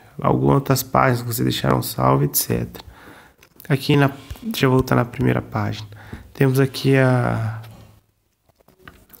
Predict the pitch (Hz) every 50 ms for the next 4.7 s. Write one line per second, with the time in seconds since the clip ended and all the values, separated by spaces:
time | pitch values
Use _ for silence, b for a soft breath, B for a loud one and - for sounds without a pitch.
0 | _ _ _ - - - - - - - 120 113 117 113 107 - - - - -
1 | B B B B B B B B B B B B - - 131 127 127 135 127 131
2 | - 143 135 139 135 131 131 135 - - - - 139 139 135 131 - 139 135 127
3 | 135 131 131 127 123 123 127 139 139 135 127 123 131 - - 156 156 147 - 131
4 | 131 131 127 - - - 139 139 131 139 131 - - - -